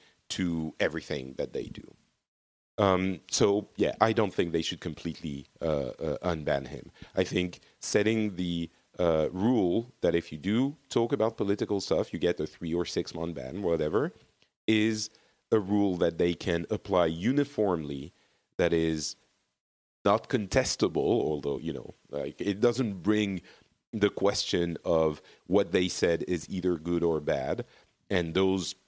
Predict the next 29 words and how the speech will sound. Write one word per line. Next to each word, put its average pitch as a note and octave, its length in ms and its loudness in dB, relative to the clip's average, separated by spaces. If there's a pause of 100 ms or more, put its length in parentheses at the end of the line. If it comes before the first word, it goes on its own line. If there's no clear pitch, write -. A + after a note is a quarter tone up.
(100)
lines F#2 560 2
will G2 180 2
be A#2 140 -4
blurred, F#2+ 460 2
you D#2+ 80 -4
know D#2+ 400 0
they F#2+ 180 0
would D#2+ 240 -4
be, D#2 220 -2
because E2 260 -4
they E2 140 2
are E2+ 180 4
being F#2 340 -2
blurred. E2+ 340 0
We D#2 140 -4
are D2+ 120 -2
seeing F2 380 -6
this, F2 320 -4 (340)
uh, D#2+ 320 4
every F#2+ 260 2
day. D#2 320 0 (880)
And B2 100 -2
so A#2+ 160 4
I A2+ 60 4
think A2 280 0
that F2 200 2
in G2 220 -2
that D3+ 260 0
context, - 640 -4